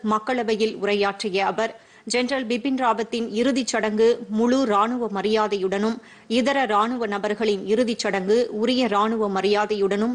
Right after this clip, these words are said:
நடைபெறும் என்று அவர் கூறினார். விபத்து விவர்-, விவரம் குறித்து குறிப்பிட்ட ராஜ்நாத் சிங், சம்பந்தப்பட்ட விமானப்படை ஹெலிகாப்டர்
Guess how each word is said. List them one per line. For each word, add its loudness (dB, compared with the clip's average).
நடைபெறும் 0
என்று 0
அவர் -2
கூறினார். -2
விபத்து -2
விவர்-, 0
விவரம் 0
குறித்து -2
குறிப்பிட்ட -2
ராஜ்நாத் -2
சிங், -2
சம்பந்தப்பட்ட -2
விமானப்படை 0
ஹெலிகாப்டர் -2